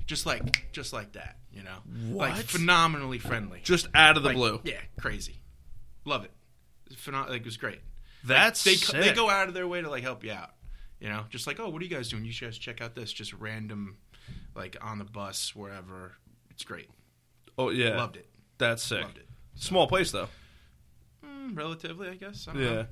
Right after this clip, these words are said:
Speaker 1: Yeah, it's, like, two main islands. Like,
Speaker 2: Yeah,
Speaker 1: two
Speaker 2: I was gonna say, is it, like, now huge tourist
Speaker 1: I think it's
Speaker 2: spot?
Speaker 1: getting bigger 'cause of the, well, maybe it died down, but the Lord of the Rings was filmed there, so everyone's like, "Oh, I gotta go
Speaker 2: Oh,
Speaker 1: check it
Speaker 2: yeah,
Speaker 1: out."
Speaker 2: yeah.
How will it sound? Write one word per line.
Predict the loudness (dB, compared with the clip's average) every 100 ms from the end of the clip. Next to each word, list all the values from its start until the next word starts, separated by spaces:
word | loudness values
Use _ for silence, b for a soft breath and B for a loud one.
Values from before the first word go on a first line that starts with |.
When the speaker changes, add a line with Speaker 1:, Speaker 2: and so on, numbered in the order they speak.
| -10
Speaker 1:
Yeah, | -12 -10
it's, | -6
like, | -6 -4
two | -4 -4
main | -4 -6
islands. | -6 -6 -10 -12 -14
Like, | -2
Speaker 2:
Yeah, | 4 6
Speaker 1:
two | 6
Speaker 2:
I | 2
was | 2
gonna | 2 0
say, | 0 -4 0
is | 2 2
it, |
like, | 6 6 6 0 B B
now | 4 6 4 -2 -18 -12
huge | 0 2 2
tourist | 2 4 4 2 -6 -8 b b b b -18 -18 -10
Speaker 1:
I | -2
think | 4 4
it's | 2
Speaker 2:
spot? |
Speaker 1:
getting | -2 -4
bigger | -4 -6
'cause | -8 -8
of | -8
the, | -10 -10 -12 b b b
well, | -8 -8 -8 -6
maybe | -6
it | -6
died | -4 -6 -6
down, | -10 -12
but | -14 -14
the | -12
Lord | -8 -8
of | -8
the |
Rings | -10 -10 -10
was | -10
filmed | -10 -10
there, | -10
so | -10 -10
everyone's | -12 -12 -16
like, | -16
"Oh, | -18 -18
I |
gotta | -20 -12
go | 2
Speaker 2:
Oh, | 6 6 6
Speaker 1:
check | 6
it |
Speaker 2:
yeah, | 6 6 2
Speaker 1:
out." |
Speaker 2:
yeah. | -2